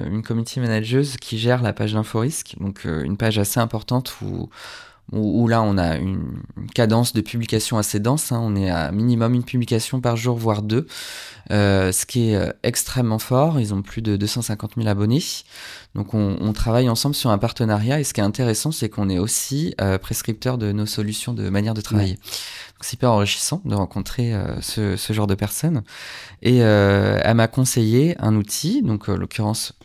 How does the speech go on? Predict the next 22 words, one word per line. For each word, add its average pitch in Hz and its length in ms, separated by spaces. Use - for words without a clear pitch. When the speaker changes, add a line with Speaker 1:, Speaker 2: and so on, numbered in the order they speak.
Speaker 1:
Metricool. 147 800
Euh, 95 960
et, 117 260
euh, 101 340
elle 107 100
me 110 80
l'a 107 100
pas 135 140
conseillé 123 400
de 113 80
vive 127 220
voix. 110 200
Non, 107 240
elle 95 80
me 98 40
l'a 95 100
montré, 101 340
elle 131 60
me 110 40
l'a 101 60
fait 90 140
tester. - 340